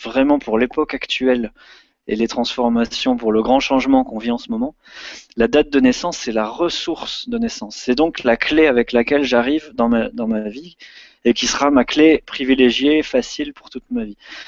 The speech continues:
Mais ça, c'est que le point de départ de quatre chiffres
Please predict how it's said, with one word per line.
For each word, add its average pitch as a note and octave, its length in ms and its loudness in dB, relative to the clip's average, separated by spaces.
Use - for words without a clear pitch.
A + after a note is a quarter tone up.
Mais B2+ 100 4
ça, F#3 180 2
c'est C3+ 200 0
que - 140 -4
le E3+ 180 2
point E3+ 260 -4
de D#3+ 80 -2
départ D3 460 0
de A2+ 80 -4
quatre B2+ 400 -6
chiffres - 520 -8